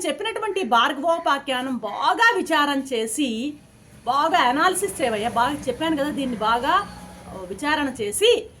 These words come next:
దీని యొక్క అంతరార్థాన్ని గ్రహించు" అంటున్నాడు అనమాట. అయితే అంతరార్థాన్ని గ్రహించు అని చెప్తూ దానిలో సంకేతాలు, సిద్ధాంతాలని కూడాను, ఇంకా ఇప్పుడు చెప్పినటువంటి భార్గవోపాఖ్యానంలో ఉన్నటువంటి ఆ పా-,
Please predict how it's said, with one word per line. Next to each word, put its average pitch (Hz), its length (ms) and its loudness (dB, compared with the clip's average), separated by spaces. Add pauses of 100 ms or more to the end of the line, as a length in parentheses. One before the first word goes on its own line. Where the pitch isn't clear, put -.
(140)
దీని 370 120 2
యొక్క 392 140 -4
అంతరార్థాన్ని 254 960 2 (240)
గ్రహించు" 180 680 -8 (200)
అంటున్నాడు 151 320 -14
అనమాట. - 160 -18 (1900)
అయితే 381 640 4 (340)
అంతరార్థాన్ని 359 580 4
గ్రహించు 320 360 2
అని 311 140 4
చెప్తూ 294 560 2 (220)
దానిలో 339 300 4
సంకేతాలు, 370 680 2
సిద్ధాంతాలని 330 800 0
కూడాను, 311 800 2 (200)
ఇంకా 269 360 2
ఇప్పుడు 240 320 -8
చెప్పినటువంటి 311 460 0
భార్గవోపాఖ్యానంలో 277 1120 0
ఉన్నటువంటి 254 420 -6
ఆ 247 120 2
పా-, 233 380 0